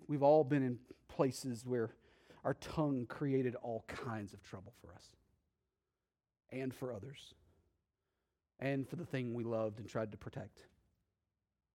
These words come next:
Not only does the tongue carry the potential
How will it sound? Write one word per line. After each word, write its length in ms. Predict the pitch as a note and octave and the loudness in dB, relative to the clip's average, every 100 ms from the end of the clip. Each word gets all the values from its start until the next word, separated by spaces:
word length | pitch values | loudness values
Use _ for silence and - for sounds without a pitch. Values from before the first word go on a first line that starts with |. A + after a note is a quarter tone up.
| _ _ _ _ _ _ _ _ _ - E3 F3 | _ _ _ _ _ _ _ _ _ -20 0 8
Not 140 | F3+ | 12
only 200 | F3+ E3+ | 12 12
does 180 | D#3 C#3+ | 8 2
the 60 | |
tongue 300 | C#3+ F3 D#3 | 4 8 8
carry 320 | C#3 D#3+ D3+ C#3 | 8 6 8 6
the 100 | B2 | 2
potential 720 | - - E3 - D3 B2+ | -6 0 0 2 2 2